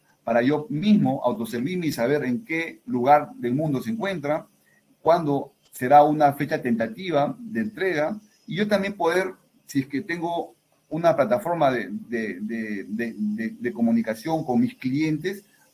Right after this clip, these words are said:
poder dar una información, eh, segura, real, ¿no? Que, que pueda hacer tomar decisiones también a los clientes, por lo que hablábamos del O D D, ¿no?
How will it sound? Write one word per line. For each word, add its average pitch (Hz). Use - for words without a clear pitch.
poder 151
dar 156
una 147
información, 120
eh, 101
segura, 131
real, 120
¿no? 123
Que, 110
que 117
pueda 143
hacer 143
tomar 143
decisiones 135
también 135
a 135
los 120
clientes, 123
por 104
lo 104
que 104
hablábamos 117
del 107
O 110
D 113
D, 120
¿no? 107